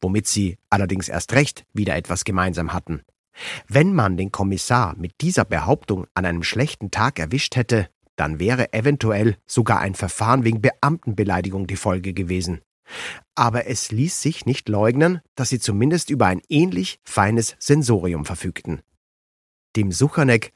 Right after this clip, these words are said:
war nämlich das mit dem Zimmer auch gleich bei der Ankunft am Urlaubsort aufgefallen.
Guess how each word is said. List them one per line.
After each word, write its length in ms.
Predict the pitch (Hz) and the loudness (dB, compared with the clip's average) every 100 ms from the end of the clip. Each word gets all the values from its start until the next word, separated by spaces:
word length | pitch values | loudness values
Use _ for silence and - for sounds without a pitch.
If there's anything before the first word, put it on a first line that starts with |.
| - | -2
war 140 | 85 | 2
nämlich 260 | 101 113 98 | 4 2 2
das 180 | 98 - | 0 0
mit 140 | 87 | -2
dem 120 | 85 | -2
Zimmer 340 | 82 117 110 92 | 0 2 2 0
auch 340 | - 127 160 - | 0 0 0 -4
gleich 300 | 85 73 - | -2 -2 -2
bei 60 | 85 | -2
der 180 | 82 | -2
Ankunft 440 | - 95 - 87 - | -2 -2 -4 -6 -4
am 120 | 85 | -4
Urlaubsort 580 | 101 90 80 - 82 - | -4 -4 -4 -4 -6 -4
aufgefallen. 640 | 87 - 82 80 76 76 | -6 -6 -6 -2 -2 -4